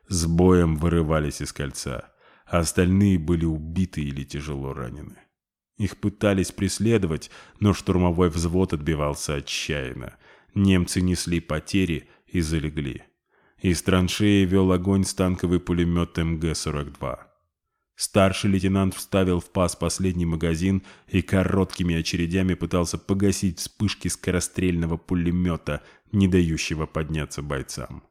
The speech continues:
Поединок закончился не в его пользу.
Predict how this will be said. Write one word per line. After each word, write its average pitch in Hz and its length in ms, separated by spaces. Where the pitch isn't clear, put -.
Поединок 95 560
закончился 90 880
не 85 260
в 73 60
его 71 320
пользу. 71 540